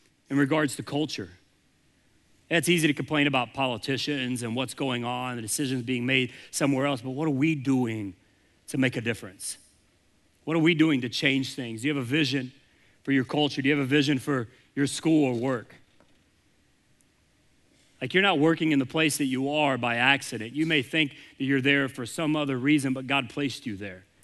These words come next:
You're not at the school you're in because of, uh, because that's just where you're supposed to go or whatever. You're there because God has placed you there. Do you know the vision that God has for you in that location? And do you have, do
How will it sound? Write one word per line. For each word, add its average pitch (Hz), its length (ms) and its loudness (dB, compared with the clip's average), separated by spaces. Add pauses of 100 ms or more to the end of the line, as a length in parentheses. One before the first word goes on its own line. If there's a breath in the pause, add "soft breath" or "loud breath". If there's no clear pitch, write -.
(400 soft breath)
You're 147 140 0
not 175 140 4
at 165 100 0
the 139 80 -4
school 180 420 0
you're 147 240 2
in 139 440 -2
because 131 340 -4
of, 123 160 -4 (320 loud breath)
uh, 131 140 -2
because 135 260 0
that's 143 180 0
just 143 220 -2 (160 loud breath)
where 139 140 4
you're 127 140 4
supposed - 420 -6
to 127 60 -4
go 135 340 0
or 120 100 2
whatever. 135 260 0
You're 131 140 0
there 143 220 2
because 135 260 -2
God 135 220 0
has 117 140 -6 (300 loud breath)
placed 160 460 0
you 110 100 -4
there. 104 320 -8 (440)
Do 143 80 -4
you - 20 2
know 156 100 4
the 147 80 2
vision 147 360 0
that 139 100 -6
God 139 200 0
has 143 300 -4
for 117 240 -4
you 101 220 -6 (640 soft breath)
in 151 160 0
that 143 180 0
location? 135 560 0
And 120 120 -6
do 131 60 2
you 135 80 4
have, 120 140 -2
do - 60 -20